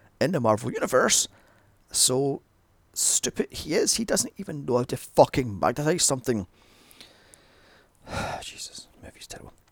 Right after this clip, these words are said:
The city is in utter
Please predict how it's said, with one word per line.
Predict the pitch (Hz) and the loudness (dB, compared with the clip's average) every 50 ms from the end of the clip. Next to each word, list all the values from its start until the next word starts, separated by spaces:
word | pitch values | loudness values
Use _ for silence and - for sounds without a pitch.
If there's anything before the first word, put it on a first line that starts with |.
| - _ _ _ _ _ _ - - - _ _ _ _ _ _ _ _ _ _ _ _ _ _ _ _ | -20 _ _ _ _ _ _ -20 -20 -20 _ _ _ _ _ _ _ _ _ _ _ _ _ _ _ _
The | - 95 101 117 120 131 127 120 | -6 -4 0 2 2 4 4 2
city | - - 180 - - 214 - - | 2 0 0 0 -2 -4 -2 -2
is | 117 110 110 | -2 -2 -2
in | 107 113 - | -4 -2 0
utter | - 104 - - 101 87 | 0 0 2 0 -2 -4